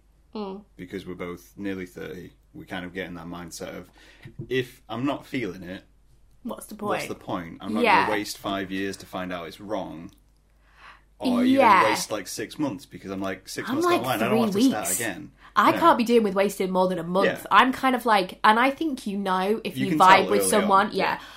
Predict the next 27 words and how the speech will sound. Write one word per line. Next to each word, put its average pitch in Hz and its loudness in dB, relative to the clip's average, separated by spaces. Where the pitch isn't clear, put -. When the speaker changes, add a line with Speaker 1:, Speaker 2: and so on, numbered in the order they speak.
Speaker 1:
I 254 6
think 330 0
you 285 2
know 233 2
if 220 0
you 214 -4
can 202 -6
vibe 180 2
with 180 -10
someone. 190 -6
Not 277 4
to 285 -2
say 247 0
that 220 -2
you 208 -4
vibe 202 6
with 208 -2
them 190 0
and 185 -2
then 180 -2
it's - -8
gonna 190 -2
go 180 -2
into, 180 -4
like, 185 -6
a 190 -2
long-term 180 0